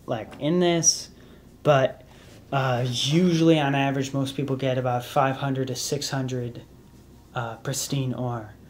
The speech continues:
which translate to a lot. It, it, a lot. So just keep that in mind.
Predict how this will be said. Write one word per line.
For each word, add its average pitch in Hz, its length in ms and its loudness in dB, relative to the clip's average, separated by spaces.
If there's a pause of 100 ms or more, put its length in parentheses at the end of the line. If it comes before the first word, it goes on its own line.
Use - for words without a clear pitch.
(160)
which - 340 -6
translate 123 720 -4
to 131 160 -4
a - 20 -2
lot. 117 340 -4 (200)
It, 123 140 -6
it, 131 340 -4 (200)
a 127 100 -4
lot. 110 320 -8 (1300)
So 120 560 -4
just 147 280 -4
keep 170 260 0
that 147 200 4
in 135 100 0
mind. 131 460 -2